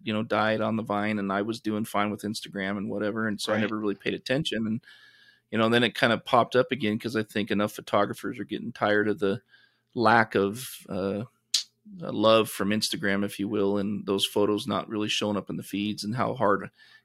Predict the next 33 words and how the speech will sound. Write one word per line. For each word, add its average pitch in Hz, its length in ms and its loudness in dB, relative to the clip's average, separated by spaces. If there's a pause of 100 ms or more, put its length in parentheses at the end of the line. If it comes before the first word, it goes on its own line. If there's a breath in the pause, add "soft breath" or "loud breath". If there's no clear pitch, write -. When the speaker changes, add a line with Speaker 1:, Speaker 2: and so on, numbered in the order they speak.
Speaker 1:
Instagram's 98 520 2
driving 104 380 4
the 110 100 -2
reels 104 480 2
and 101 180 -2
the, 98 180 -2 (540 soft breath)
you 101 60 -4
know, 101 60 2
that 98 180 2
content. 101 600 -2
And 98 220 -4 (580)
so, 127 440 8
you 156 100 -2
know, 139 340 2
I 127 140 4
figured, 123 580 0
what 120 220 0
the 117 80 -2
heck? 120 260 4
I've 101 140 -2
seen 117 240 2
quite 117 360 6
a 127 60 4
few 123 240 -2
folks - 600 0 (240)
jump, 107 360 0
not 196 220 2
jumping, 113 480 2
but 104 220 2
also 123 640 6 (540 soft breath)
opening 120 460 4
up 110 220 2
and 98 360 0